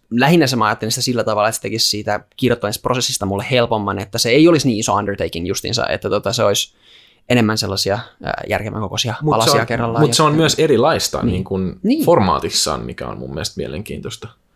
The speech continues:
Speaker 2: Se ei ole niin kuin vaan
Speaker 1: No ehkä
Speaker 2: kirjakirja.
Speaker 1: No niin, no, no, no. Se idea kyllä olisi, että se olisi kirjakirja, ja sen takia ehkä videoesse on vähän huono termi, koska videoesseessä usein sitä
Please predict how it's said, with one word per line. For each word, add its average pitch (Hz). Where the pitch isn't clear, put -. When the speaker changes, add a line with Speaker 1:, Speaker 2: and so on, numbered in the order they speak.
Speaker 2:
Se -
ei 113
ole 117
niin 120
kuin 113
vaan 117
Speaker 1:
No -
ehkä 135
Speaker 2:
kirjakirja. 78
Speaker 1:
No 139
niin, 131
no, 131
no, 143
no. 127
Se 123
idea 151
kyllä 117
olisi, 117
että 98
se 110
olisi 107
kirjakirja, 110
ja 110
sen 127
takia 123
ehkä 113
videoesse 143
on 120
vähän 113
huono 120
termi, 110
koska 107
videoesseessä 113
usein 110
sitä 107